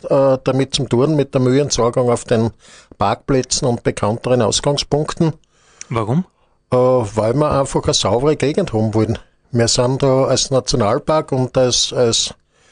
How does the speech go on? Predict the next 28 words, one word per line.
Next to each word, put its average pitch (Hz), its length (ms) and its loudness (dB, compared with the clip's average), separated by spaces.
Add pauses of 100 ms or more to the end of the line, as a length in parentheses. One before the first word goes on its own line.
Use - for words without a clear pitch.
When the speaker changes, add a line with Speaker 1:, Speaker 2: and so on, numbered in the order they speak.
(200)
Speaker 1:
Endemiten-Hotspot 135 1160 0
Österreichs, 139 600 0
wir 135 80 0
müssen 131 300 0
auf 127 120 -2
unsere 135 240 0
Gegend 120 380 -2
schauen 123 320 0
und 131 140 -2
stolz - 340 -2
drauf 104 220 -2
sein. 104 300 -2 (180)
Und - 160 -16 (160)
ich - 80 -6
bin 123 180 -2
immer 120 160 2
überzeugt 107 500 -2
davon, 127 280 0
dass - 200 -2
ich 123 180 0 (140)
durch 127 180 -2
die 131 100 0
Arbeit 120 320 2
ein 127 80 0
bisschen 127 320 -2
einen 127 180 -2 (220)
Beitrag 127 420 -2
dazu 107 340 -2